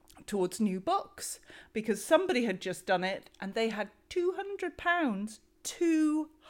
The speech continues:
hundred pounds to spend on books. I mean, the mind boggles. Um,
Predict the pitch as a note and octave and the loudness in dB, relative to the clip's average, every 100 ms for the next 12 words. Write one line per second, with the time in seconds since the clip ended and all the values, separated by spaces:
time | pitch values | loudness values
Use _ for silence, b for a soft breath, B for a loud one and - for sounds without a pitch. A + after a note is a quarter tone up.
0 | - - D#4 D#4+ D4 B3 A#3 A3+ - B3 | -20 6 6 6 2 2 -2 -2 -2 2
1 | A#3+ F3 D3 E3 E3 - b b - G3 | 2 2 -2 -8 -12 -14 b b -14 -12
2 | - F3+ F3 E3+ E3 D3+ B2+ - - B | -2 0 0 -4 -4 -6 -6 -10 -20 B
3 | B B B - F#3+ G3+ G3 F3+ - E3+ | B B B 4 4 4 0 0 -6 -6
4 | F#3 E3+ E3 D3+ D#3 D3 C#3+ D3 - B | -2 0 0 -2 -4 -4 -8 -8 -14 B
5 | B B F#3 G3 | B B 4 4